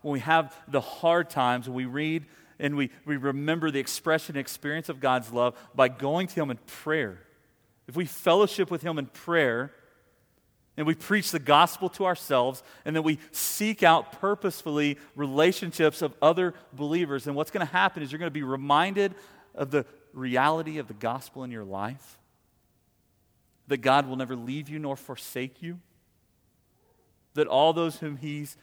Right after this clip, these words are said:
chosen, He will keep. And then you know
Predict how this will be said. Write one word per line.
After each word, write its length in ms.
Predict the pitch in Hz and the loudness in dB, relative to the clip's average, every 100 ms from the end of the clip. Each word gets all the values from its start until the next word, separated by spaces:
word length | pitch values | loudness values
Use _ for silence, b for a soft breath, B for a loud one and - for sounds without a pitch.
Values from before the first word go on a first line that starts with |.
| b | b
chosen, 400 | - - 143 143 | -12 -6 -6 -6
He 100 | 131 | -14
will 120 | 117 - | -14 -16
keep. 400 | - 139 160 - _ _ _ _ _ _ _ _ _ _ _ _ _ _ _ _ _ _ _ _ _ _ | -16 -18 -18 -20 _ _ _ _ _ _ _ _ _ _ _ _ _ _ _ _ _ _ _ _ _ _
And 100 | 127 | -6
then 120 | 143 | -4
you 100 | 151 | -4
know 640 | 143 143 160 147 117 123 | -4 -4 -4 -4 -4 -8